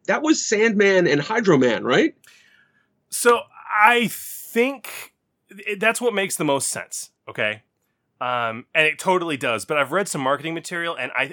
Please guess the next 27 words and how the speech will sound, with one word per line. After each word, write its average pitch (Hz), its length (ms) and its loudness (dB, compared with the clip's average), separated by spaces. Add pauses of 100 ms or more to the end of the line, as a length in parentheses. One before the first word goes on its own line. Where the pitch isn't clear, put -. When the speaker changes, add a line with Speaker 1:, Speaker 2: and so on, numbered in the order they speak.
Speaker 2:
I, 139 60 -6
they, 147 200 -6
they 147 180 -8
talk 165 340 -4
about 135 460 -2
the, 117 340 -4
the, 123 220 -10 (100)
the 117 100 -10
villains 135 320 -8
are 123 80 -12
these, 110 220 -12
they, 127 140 -4
they 123 200 -6
call 117 220 -6
them 120 100 -8 (100)
elementals, 120 680 -10 (460)
okay? 160 300 -6 (1300)
So 131 480 -4 (120)
I 156 120 4
don't 180 260 -4
know, 135 320 -2
but 147 200 -4
I 170 80 2
have 190 200 2
an, 151 120 0 (120)
I, 143 200 2
I, 151 140 4